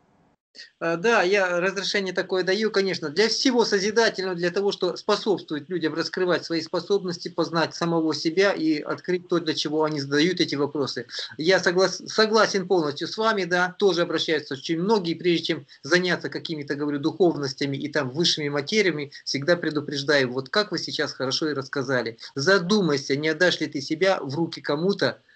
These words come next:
э, познай себя вначале, как и говорилось.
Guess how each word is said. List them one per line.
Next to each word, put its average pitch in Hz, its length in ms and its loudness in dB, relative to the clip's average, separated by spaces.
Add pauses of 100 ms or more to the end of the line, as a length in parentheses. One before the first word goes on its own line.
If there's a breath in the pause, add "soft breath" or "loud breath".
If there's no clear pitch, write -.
(280 loud breath)
э, 127 140 0
познай 160 360 2
себя 143 340 0
вначале, 127 420 -6
как 147 260 -6
и 143 40 -16
говорилось. 139 480 -2